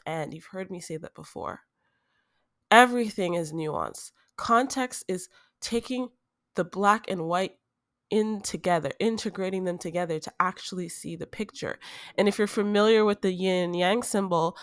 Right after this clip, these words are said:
there's the little bit of, there's the white dot within the black side of it and the black dot within the white side of it, which symbolizes that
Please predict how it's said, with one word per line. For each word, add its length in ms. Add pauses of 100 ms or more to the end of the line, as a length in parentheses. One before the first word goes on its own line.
(220)
there's 200
the 100
little 260
bit 160
of, 220 (320)
there's 260
the 100
white 300 (120)
dot 380 (160)
within 320
the 80
black 340
side 280
of 100
it 160
and 120
the 60
black 320
dot 180
within 200
the 80
white 220
side 200
of 120
it, 140 (380)
which 160
symbolizes 920
that 320